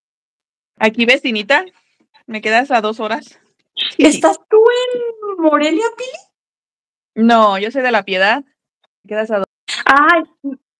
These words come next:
Speaker 2: Michoacán, es cierto.
Speaker 1: Sí, sí. <laughs> Aquí
Speaker 2: Ay,
Speaker 1: brincando
Speaker 2: estás
Speaker 1: el
Speaker 2: súper cerca.
Speaker 1: Sí, pues, yo pensé que eras como de la Ciudad de México, por allá.
Speaker 2: Ah,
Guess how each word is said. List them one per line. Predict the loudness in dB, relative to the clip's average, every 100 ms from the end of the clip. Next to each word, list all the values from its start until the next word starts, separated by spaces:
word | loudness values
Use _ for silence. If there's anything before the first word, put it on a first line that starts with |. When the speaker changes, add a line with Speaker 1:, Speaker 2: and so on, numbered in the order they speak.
| _
Speaker 2:
Michoacán, | -4 -4 -4 -6 -8 -6 -4 -2 -4 -6
es | -8
cierto. | -6 -4 -4 -8 -8 -4 0 0 -4 -10 _
Speaker 1:
Sí, | -8 -6 -6
sí. | -4 0 0
<laughs> | -2 -6 -8 -10 -14 _ _ _ -20 -20 _ _ -10
Aquí | -2 2
Speaker 2:
Ay, |
Speaker 1:
brincando | 4 4 2 2
Speaker 2:
estás | 0
Speaker 1:
el | 0 0
Speaker 2:
súper | 0 0 -2
cerca. | -10 -14 -16 -20 _ _ _ _ _ _ _ _ _ _
Speaker 1:
Sí, | _ -2 -2
pues, | 0 2 2 2 -4 _ -4
yo | -2
pensé | -2 -6 -4
que | -4
eras | -4
como | -6 -6
de | -4
la | -4
Ciudad | -4 -6
de | -6
México, | -8 -12 -14 _ _
por | -16 -10
allá. | -10 -12 _ _ _ -18 -12
Speaker 2:
Ah, | -8